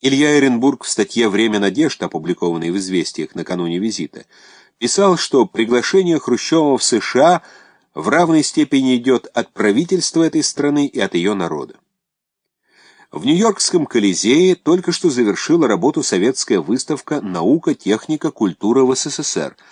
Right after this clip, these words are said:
Её открывал член президиума Ц К партии, секретарь Ц К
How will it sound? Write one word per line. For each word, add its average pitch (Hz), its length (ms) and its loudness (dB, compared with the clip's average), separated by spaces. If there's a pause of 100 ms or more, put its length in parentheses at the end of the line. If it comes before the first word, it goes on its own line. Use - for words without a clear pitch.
(260)
Её 160 180 2
открывал 160 440 2
член 143 340 0
президиума 101 640 0
Ц - 160 -6
К 85 140 -4
партии, 165 560 0 (260)
секретарь 110 800 0 (140)
Ц - 240 -4
К 160 320 0